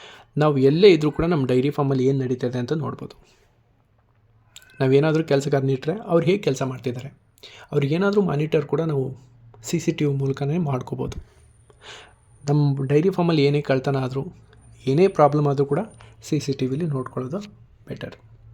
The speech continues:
ಆದ್ರಿಂದ ನಮ್ಮ ಡೈರಿ ಫಾರ್ಮಲ್ಲಿ ಸಿ ಸಿ ಟಿ ವಿ ಹಾಕೊಳ್ಳೋದು ತುಂಬ ಉತ್ತಮ. ಇನ್ನು ನೆಕ್ಸ್ಟ್ ಪಾಯಿಂಟ್,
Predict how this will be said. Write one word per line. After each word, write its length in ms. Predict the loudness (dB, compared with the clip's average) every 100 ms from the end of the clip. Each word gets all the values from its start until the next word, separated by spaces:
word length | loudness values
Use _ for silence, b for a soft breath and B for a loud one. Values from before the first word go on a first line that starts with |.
| -20 -20 -20 -20 B B B 0
ಆದ್ರಿಂದ 260 | 4 4
ನಮ್ಮ 640 | 4 2 2 0 0 -2 0
ಡೈರಿ 200 | 2 2
ಫಾರ್ಮಲ್ಲಿ 340 | 2 0 0 0
ಸಿ 160 | -2
ಸಿ 160 | -2 -2
ಟಿ 140 | -2
ವಿ 80 | -2
ಹಾಕೊಳ್ಳೋದು 540 | -4 -4 -4 -6 -8 -18 -14 -6
ತುಂಬ 180 | -2
ಉತ್ತಮ. 460 | -2 -4 -10 -14 -14 -20 _ -20 -20 b b b b b b -4
ಇನ್ನು 140 | -2
ನೆಕ್ಸ್ಟ್ 320 | 0 -2 -6 -6
ಪಾಯಿಂಟ್, 340 | -6 -6 -10